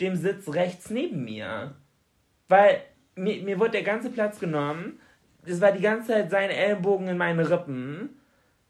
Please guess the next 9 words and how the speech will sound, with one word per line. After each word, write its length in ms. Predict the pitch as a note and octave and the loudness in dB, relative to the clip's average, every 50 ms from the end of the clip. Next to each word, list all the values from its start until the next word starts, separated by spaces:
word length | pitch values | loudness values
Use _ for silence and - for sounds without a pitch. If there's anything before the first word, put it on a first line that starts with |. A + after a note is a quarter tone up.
| _ _ _ _ | _ _ _ _
Es 160 | F3 F3 E3+ | -4 0 2
war 140 | G3 F#3+ F#3 | 4 4 4
schwitzig, 680 | F#3 - - F3 A3 G#3+ - - - B3+ B3 B3 A#3+ - | 2 0 0 0 0 0 -2 0 4 4 4 4 2 -2
es 220 | G3+ F3+ - - | -6 -6 0 2
war 240 | F#3+ F3+ F3+ F#3 F#3 | 4 4 4 2 2
haarig, 520 | G3 G3 G3 G3+ G#3 G#3 A3+ A3+ A3+ A3+ | 2 2 4 4 2 2 2 0 0 0
es 180 | - F3+ E3+ F#3 | -4 -6 -2 0
war 120 | F#3 E3+ | 0 0
bläh. 640 | D#3+ D3 D#3+ F3 F3 E3+ D3 C3+ C3 C#3 D#3+ A3+ D4 | 0 0 0 2 4 4 4 4 2 0 -2 -4 -6